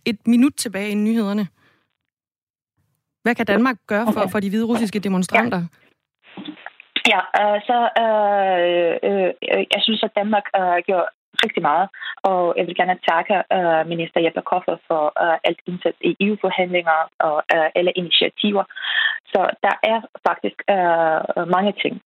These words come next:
Speaker 2: som, øh, et land som Danmark kan gøre. Øh, for eksempel, øh, støtte, øh, Belarus' suverænitet og neutral status.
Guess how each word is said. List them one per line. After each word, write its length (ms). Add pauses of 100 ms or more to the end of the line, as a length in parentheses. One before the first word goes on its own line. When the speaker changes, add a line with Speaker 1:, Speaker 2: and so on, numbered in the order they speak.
(140)
Speaker 2:
som, 200 (220)
øh, 260 (200)
et 100
land 220
som 160
Danmark 340
kan 180
gøre. 140 (640)
Øh, 340
for 100
eksempel, 360 (480)
øh, 220 (140)
støtte, 280 (260)
øh, 240 (100)
Belarus' 440 (180)
suverænitet 720
og 80
neutral 420
status. 380